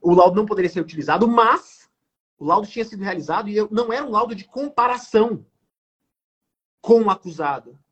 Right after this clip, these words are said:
Era um laudo de comparação com o banco genético de, de estupradores. E aí, lá no banco genético, claro que nunca ia ser compatível com o acusado, porque o acusado não é esse tipo de pessoa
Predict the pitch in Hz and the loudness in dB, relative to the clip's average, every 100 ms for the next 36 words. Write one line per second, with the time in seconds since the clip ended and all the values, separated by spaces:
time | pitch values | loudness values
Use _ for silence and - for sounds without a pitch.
0 | _ _ _ - 220 214 233 247 247 233 | _ _ _ -4 -2 2 0 -2 -4 -4
1 | 233 262 254 240 165 254 392 392 311 254 | -4 -6 -8 -4 4 4 4 0 0 -2
2 | 302 233 269 330 - - 320 277 - _ | -4 -2 0 -2 -4 -10 -8 -8 -10 _
3 | 151 226 240 220 175 214 220 233 226 233 | -12 -6 -6 -8 -6 -6 -4 -2 4 6
4 | 269 - - - _ _ _ _ _ _ | 6 2 -4 -16 _ _ _ _ _ _
5 | _ _ _ _ _ _ _ _ _ 196 | _ _ _ _ _ _ _ _ _ 6
6 | 233 285 262 269 415 349 196 196 160 156 | 6 6 6 6 4 2 -4 -8 -8 -8
7 | 185 285 220 285 294 320 403 - 247 320 | -8 -10 -12 -4 0 2 0 -2 -2 0
8 | 359 254 190 185 185 185 170 170 - 180 | 0 -2 -4 -4 -8 -10 -8 -8 -8 -16
9 | 160 170 160 180 302 370 403 403 370 415 | -8 -8 -6 -4 -4 -4 -2 -2 -2 -2
10 | 480 403 392 440 - 285 - 220 - 285 | -2 -2 -2 -4 -6 -12 -8 -8 -4 -6